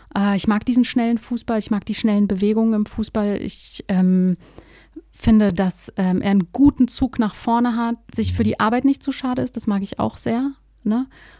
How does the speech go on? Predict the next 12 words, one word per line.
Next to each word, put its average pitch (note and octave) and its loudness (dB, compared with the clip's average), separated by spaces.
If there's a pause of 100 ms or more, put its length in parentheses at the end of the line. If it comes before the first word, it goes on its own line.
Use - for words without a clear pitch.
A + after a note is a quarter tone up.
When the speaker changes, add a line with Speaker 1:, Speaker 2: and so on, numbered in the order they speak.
(100)
Speaker 1:
Und - 2
er G#3+ 2
überzeugt A3+ 0
mich A3+ 0
halt G#3+ -2
in G#3+ 0
den G#3+ 2
neunzig G#3+ -2
Minuten. G#3+ 0 (680)
Und G3+ 0
das, - -4 (300)
ja, G#3+ 0